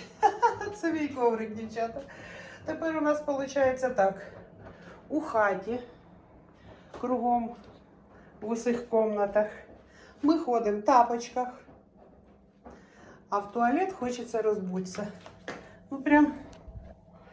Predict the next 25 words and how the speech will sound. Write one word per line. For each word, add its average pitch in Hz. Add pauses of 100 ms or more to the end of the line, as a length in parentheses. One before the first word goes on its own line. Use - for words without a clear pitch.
(160)
прям 370
розбуться, 220
воно 240
ж -
таке 254
м'якусіньке, 254
м'якусіньке. 190 (460)
Гляньте. 180 (800)
І 220
оце 233
хочеться 247 (500)
<laughs> -
розбуться. 202 (340)
Ну, 320
так 320
як 285
у -
мене 269
сьогодні 254
стірка, 320
то 247
я, 269 (240)
правда, 202
розбуваюся. 180
Заходжу, 262